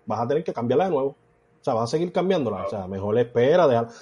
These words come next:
posponla, déjala sin fecha. O sea, pero ¿cuál es el desespero de, mi gente, ya para agosto,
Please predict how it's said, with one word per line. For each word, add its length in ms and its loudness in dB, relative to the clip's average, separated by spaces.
posponla, 680 6
déjala 280 4
sin 140 0
fecha. 600 0
O 20 -20
sea, 140 -4
pero 160 0
¿cuál 120 2
es 60 0
el 100 2
desespero 600 2
de, 220 4
mi 100 2
gente, 480 6
ya 160 4
para 120 10
agosto, 580 4